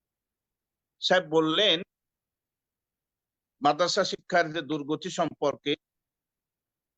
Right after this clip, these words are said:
আমার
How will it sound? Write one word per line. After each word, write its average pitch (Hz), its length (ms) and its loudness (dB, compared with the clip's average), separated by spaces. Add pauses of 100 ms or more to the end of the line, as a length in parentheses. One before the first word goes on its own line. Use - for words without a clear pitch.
(1800)
আমার 202 300 4